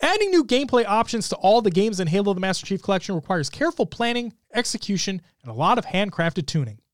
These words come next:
We needed to consider how the weapons would look under a variety of crosshair, F O V, and display settings while also testing them across both Spartans and Elites in a variety of combat circumstances in each game. As we say with many features in M C C,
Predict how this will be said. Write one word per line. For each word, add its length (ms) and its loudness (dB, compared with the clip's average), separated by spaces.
We 100 2
needed 240 4
to 80 -4
consider 360 0
how 180 0
the 80 -2
weapons 360 -2
would 160 -4
look 220 2
under 140 2
a 20 0
variety 400 2
of 120 -4
crosshair, 640 0
F 160 0
O 100 -4
V, 300 0
and 100 -4
display 360 0
settings 420 -6
while 200 -6
also 320 2
testing 320 -4
them 120 -2
across 300 -2
both 260 0
Spartans 500 0
and 180 4
Elites 460 0
in 60 -4
a 40 -2
variety 380 2
of 120 -4
combat 540 -2
circumstances 720 -4
in 80 -4
each 160 -6
game. 220 -4
As 160 -4
we 60 0
say 160 2
with 160 0
many 180 2
features 320 -2
in 60 2
M 80 0
C 140 -2
C, 260 -4